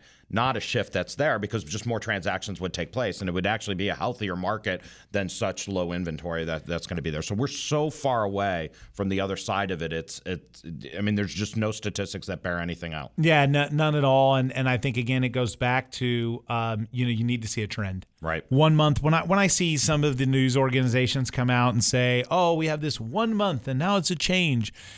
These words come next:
Speaker 2: You know, there could have been some huge development, uh, you know, a couple of big deve-, I mean, there's so many things that can change these numbers.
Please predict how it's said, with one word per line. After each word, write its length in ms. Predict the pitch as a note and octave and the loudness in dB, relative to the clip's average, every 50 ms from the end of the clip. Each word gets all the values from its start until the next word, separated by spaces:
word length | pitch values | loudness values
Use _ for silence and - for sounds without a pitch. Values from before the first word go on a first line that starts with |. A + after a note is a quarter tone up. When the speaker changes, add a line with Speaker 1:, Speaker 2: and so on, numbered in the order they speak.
| - - - _ | -20 -20 -10 _
Speaker 2:
You 80 | - F3 | 2 4
know, 80 | F#3+ F#3 | 6 6
there 120 | G#3+ A3+ | 6 6
could 140 | - - B3+ | 6 4 4
have 80 | A#3 | 4
been 140 | F3 G3 F#3+ | 4 4 2
some 180 | - - F3 E3 | 2 2 0 -2
huge 500 | C#3+ - - F3+ F#3+ G3+ G#3 G3 E3 D3+ | -2 -4 -2 0 0 2 2 2 0 0
development, 760 | D#3+ D#3+ F3 F#3 F#3 F3+ E3+ C3+ A#2 A#2 G2+ F#2+ F2+ F2 - | 4 6 8 8 10 8 8 6 4 4 4 2 2 -2 -4
uh, 60 | - - - - | -6 -6 -4 2
you 120 | - C3 | 4 4
know, 60 | B2 A#2 | 4 4
a 20 | |
couple 260 | - F3+ F3+ G3 F#3+ | 4 2 2 2 2
of 100 | F#3+ C#3 | 0 2
big 200 | C3 E3+ F3 E3 | 2 2 2 2
deve-, 100 | D#3+ D3 | 0 0
I 140 | E3 - - | 0 0 2
mean, 100 | E3 F#3 | 2 2
there's 160 | G3 G3 F3+ | 2 2 2
so 220 | - - A3+ A#3 A#3+ | 2 2 2 2 4
many 180 | B3+ A#3+ G#3 | 4 2 2
things 280 | - - F3+ F#3 F3+ D3 | 2 0 -2 -2 -2 -2
that 60 | D3 | -2
can 120 | C3 C3+ | -4 -4
change 360 | A#2 - - C#3 C#3+ D3 B2+ B2 | -4 -2 -2 -4 -4 -4 -4 -4
these 160 | C3+ C3 A#2+ | -4 -4 -2
numbers. 480 | B2+ C3 C#3 C#3+ B2 A2+ G#2 G#2 F#2+ | -2 -2 0 0 2 2 0 0 -2